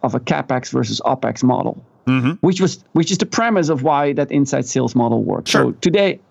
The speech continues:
Speaker 1: right? And so that is the, the shortfall. So now we need an innovation. Mm, you know, th-, and there's nothing out there. Everybody, um, you know, like, is simply relying on tools to do the old methodology, to use the old innovation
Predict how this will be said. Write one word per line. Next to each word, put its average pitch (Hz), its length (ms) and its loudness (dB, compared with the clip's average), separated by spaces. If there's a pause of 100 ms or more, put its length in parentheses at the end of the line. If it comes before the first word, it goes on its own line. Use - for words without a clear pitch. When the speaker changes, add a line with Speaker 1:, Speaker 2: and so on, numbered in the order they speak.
Speaker 1:
right? 175 260 2
And 190 140 2
so 170 160 0 (100)
that 208 180 2
is 226 120 2
the, 170 200 0
the - 60 -2
shortfall. 208 720 0 (320)
So 180 140 2
now 269 180 4
we 285 100 4
need 247 140 4
an 233 80 0
innovation. 240 640 2 (360)
Mm, 165 240 0
you 156 80 0
know, 175 180 2
th-, 175 140 0
and 185 100 4
there's 202 140 2
nothing 226 340 0
out 185 220 0
there. - 320 -4 (320)
Everybody, 170 680 2
um, 135 420 0
you 147 140 2
know, 127 60 2
like, 127 180 -2
is 143 140 0
simply 220 440 2
relying 143 600 2
on 135 240 2
tools 151 440 2
to 156 100 2
do 139 340 4
the 147 140 2
old 196 360 2
methodology, 156 640 0
to 131 120 -4
use 147 260 4
the 143 120 4
old 180 200 2
innovation 135 640 2